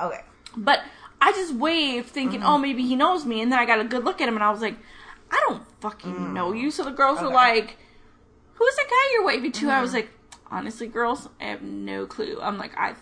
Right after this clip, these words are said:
Speaker 2: thought I knew who that
Speaker 1: Mm-hmm.
Speaker 2: was." And then I realized, like, no, you don't actually know who that <laughs>
Speaker 1: Right,
Speaker 2: is.
Speaker 1: like, uh,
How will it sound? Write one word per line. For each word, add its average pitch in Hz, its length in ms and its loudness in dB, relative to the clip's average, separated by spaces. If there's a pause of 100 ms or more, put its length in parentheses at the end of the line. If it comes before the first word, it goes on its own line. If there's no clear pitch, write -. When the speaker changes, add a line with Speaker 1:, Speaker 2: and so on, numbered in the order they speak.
(200)
Speaker 2:
thought 208 240 4
I 320 100 4
knew 339 240 -6
who 349 80 -6
that 339 140 2
Speaker 1:
Mm-hmm. 339 80 -4 (320)
Speaker 2:
was." 381 140 -6 (760)
And 254 120 0
then 262 100 2
I 247 100 8
realized, 233 600 4
like, 208 220 -6
no, 220 180 -2
you 190 200 -6
don't 226 240 -2
actually 208 440 -2
know 185 260 -8
who 190 160 -6
that 262 180 0 (220)
<laughs> - 200 -12
Speaker 1:
Right, 185 280 2
Speaker 2:
is. 208 80 -2
Speaker 1:
like, 175 340 -4
uh, 170 400 -4